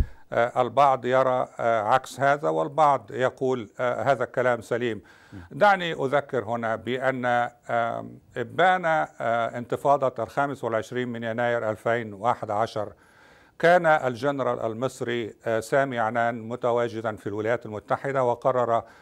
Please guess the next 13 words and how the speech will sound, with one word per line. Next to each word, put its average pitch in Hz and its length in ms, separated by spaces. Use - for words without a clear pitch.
أن 120 140
يذهب، 120 400
يعود 113 320
إلى 110 220
مصر 110 360
فورا، 127 480
آه، 120 360
لمتابعة، 123 640
ليكون 135 380
هناك 113 440
أثناء 117 560
هذه 113 200
الأحداث 107 580